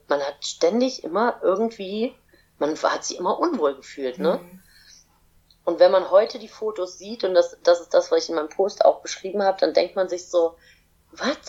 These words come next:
Speaker 1: What? What the fuck? Wie verzerrt kann denn dieser, äh, Spiegel gewesen sein, in den du reingeschaut hast? Du warst doch perfekt, du hattest all-,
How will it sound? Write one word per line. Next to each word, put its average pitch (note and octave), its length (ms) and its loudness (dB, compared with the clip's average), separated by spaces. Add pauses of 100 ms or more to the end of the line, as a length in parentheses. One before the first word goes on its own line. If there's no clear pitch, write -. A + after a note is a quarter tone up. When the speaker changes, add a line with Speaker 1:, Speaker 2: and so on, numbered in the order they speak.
(140)
Speaker 1:
What? G3+ 460 -2
What - 240 2
the A3+ 80 -10
fuck? - 380 -12
Wie G#3 220 -6
verzerrt A3+ 560 2
kann A3+ 180 -4
denn G3 180 -8
dieser, F#3 340 4 (380)
äh, G3+ 120 -8
Spiegel B3+ 580 -4
gewesen G#3 500 -4
sein, G3 220 0
in F#3+ 120 -4
den F#3 240 -8
du F#3+ 160 -6
reingeschaut G3 840 2
hast? D3+ 200 0
Du F3 80 -8
warst A3 300 2
doch C4+ 180 -2
perfekt, C#3+ 520 0
du D#3+ 120 -4
hattest - 420 -6
all-, D#3+ 160 -2